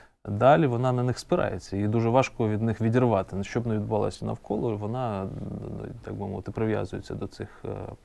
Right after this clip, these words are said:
ментальних, е, конструкцій. І тому Байден сприймає, я думаю, міжнародну політику так, як він звик тоді в молодості, коли була холодна війна, С Р С Р, С Ш А,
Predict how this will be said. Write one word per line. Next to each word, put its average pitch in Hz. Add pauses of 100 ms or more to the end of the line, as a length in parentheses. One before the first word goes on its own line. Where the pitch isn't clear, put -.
(200)
ментальних, 98
е, 101
конструкцій. 110 (500)
І 110
тому 147
Байден 165
сприймає, 131
я 107
думаю, 101
міжнародну 101
політику 113
так, 120
як 110
він 107
звик 101
тоді 110
в 98
молодості, 104
коли 101
була 104
холодна 107
війна, 120
С -
Р 101
С -
Р, 127 (200)
С 98
Ш -
А, 147